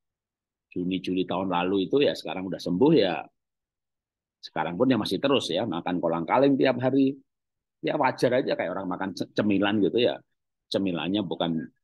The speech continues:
sosis, bukan bakpao, bukan apa ya, kolang kaling. Terus setiap hari juga bikin bone broth. Nah, nih simak bone broth. Daripada stem cell kan mahal, ya.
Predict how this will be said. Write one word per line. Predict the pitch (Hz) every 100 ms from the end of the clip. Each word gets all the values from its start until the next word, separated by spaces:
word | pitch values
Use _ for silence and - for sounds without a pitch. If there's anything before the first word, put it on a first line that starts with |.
| _ _ _ -
sosis, | 85 73 110 -
bukan | 87 82 80
bakpao, | 78 85 - 90 98
bukan | 82 87 82
apa | 85 104
ya, | 80
kolang | 73 76 71
kaling. | 67 67 69 - _ _ _ _ _ _ _
Terus | 147 180 180 - -
setiap | 135 131 127
hari | 117 135
juga | 156 156 131 - _ _ _
bikin | 120 113 120
bone | 127 131 127
broth. | 139 135 - _ _ _ _ _
Nah, | -
nih | - 87 -
simak | 98 98 95 -
bone | 92 92 87
broth. | 92 87 _ _ _ _ _ _ _ _ _
Daripada | 85 90 95
stem | 101 - 104 101
cell | 135 131
kan | 135 131
mahal, | 85 107 104 - _ _ _ _
ya. | 71 78